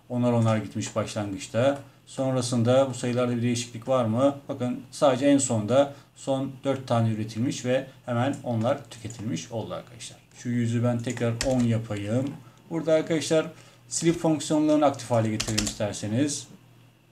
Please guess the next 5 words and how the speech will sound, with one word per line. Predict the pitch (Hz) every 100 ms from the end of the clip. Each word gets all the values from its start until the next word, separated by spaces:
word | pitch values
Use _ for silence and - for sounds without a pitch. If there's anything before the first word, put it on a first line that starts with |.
| _ _ _ _ - - - - - - - - - -
Kaydediyorum. | - 117 113 104 107 98 104 110 117 120 - - - - - - - - - -
Temizliyorum | 117 117 110 113 107 101
terminali. | - 104 101 101 117
Tekrar | 123 117 107
derliyorum. | 98 95 95 92 113